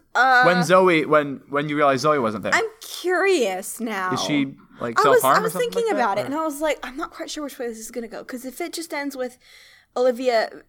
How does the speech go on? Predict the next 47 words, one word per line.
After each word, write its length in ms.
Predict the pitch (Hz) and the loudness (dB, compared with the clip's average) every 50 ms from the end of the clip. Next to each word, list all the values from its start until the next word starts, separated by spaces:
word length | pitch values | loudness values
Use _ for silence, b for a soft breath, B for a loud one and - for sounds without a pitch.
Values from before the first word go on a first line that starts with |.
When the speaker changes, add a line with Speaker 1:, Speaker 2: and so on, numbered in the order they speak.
| - 220 | -14 -10
Speaker 1:
being 320 | 233 262 233 240 247 220 | -10 -8 -6 -6 -6 -6
saved 600 | - - - 220 254 233 139 151 220 214 220 226 | -6 -4 -2 -2 -2 -2 -4 -4 -6 -8 -10 -8
and 180 | 208 233 226 220 | -6 -6 -4 -4
deciding 600 | 220 226 220 - 269 240 233 240 240 226 240 233 | -2 -4 -2 -2 0 2 2 2 0 -2 -4 -4
that 100 | 208 170 | -6 -8
she's 220 | - - 240 226 214 | -10 -10 -12 -14 -10
been 240 | 220 240 233 233 247 | -8 -8 -6 -6 -6
a 80 | 247 | -8
jerk 560 | 208 196 - - 170 147 139 165 214 214 - | -10 -10 -10 -8 -6 -6 -6 -6 -8 -10 -14
and 160 | 226 180 170 151 | -16 -16 -14 -16
that 160 | 101 - - | -16 -14 -14
she 240 | - - 233 208 196 | -12 -12 -12 -10 -8
doesn't 280 | 180 185 185 - - - | -8 -8 -8 -10 -12 -12
really 240 | 190 170 185 196 | -12 -10 -10 -10
know 180 | 190 175 170 160 | -10 -10 -10 -12
what's 200 | 135 - - - | -12 -14 -14 -16
right 160 | 95 85 - | -16 -16 -16
and 120 | - 196 170 | -16 -14 -12
wrong, 320 | 151 147 160 190 220 226 | -12 -12 -12 -12 -14 -14
and 120 | 208 - 220 | -16 -16 -18
she's 180 | - - - | -18 -18 -18
hurting 220 | - - 175 175 190 | -16 -16 -16 -16 -14
people 180 | 202 202 214 | -16 -14 -12
around 220 | 220 220 202 185 175 | -12 -12 -10 -12 -12
her, 80 | - | -12
and 100 | - 214 | -14 -14
she's 160 | 220 - - - | -16 -16 -16 -14
gonna 140 | 226 220 | -12 -12
be 80 | 226 247 | -12 -12
saved, 500 | 226 - 262 226 226 220 226 233 226 - | -10 -6 -4 -2 0 0 0 -2 -4 -8
and 180 | 196 190 190 - | -14 -14 -14 -14
she 120 | - 170 | -14 -14
needs 240 | 180 180 190 202 - | -14 -14 -14 -12 -10
Jesus 260 | 202 220 226 220 240 | -8 -8 -8 -10 -12
in 80 | 247 254 | -12 -10
her 100 | 277 277 | -8 -6
life, 300 | 247 226 214 220 220 - b b b b b b b b b b | -6 -6 -6 -8 -10 -16 b b b b b b b b b b
that'd 120 | - 302 320 | -10 -8 -4
be 120 | 330 330 | -4 -4
a 100 | 339 311 | -4 -4
really 240 | 302 302 302 311 302 | -4 -6 -6 -6 -6
boring 320 | 233 214 214 214 185 175 185 | -6 -6 -8 -8 -8 -10 -12
climax. 640 | - - 156 - - - - - - - - - _ _ _ b b b b b b | -12 -14 -14 -14 -16 -18 -20 -20 -20 -20 -20 -20 _ _ _ b b b b b b
Which 260 | 311 339 339 - - - - | -8 -6 -6 -8 -10 -6 -4
is 200 | 339 359 339 339 | -2 -2 -2 0
reality, 680 | 330 370 403 370 359 330 320 285 - - - 127 - | 2 2 4 4 4 2 2 2 2 2 0 0 -2
Speaker 2:
Hmm. 60 | 113 | -2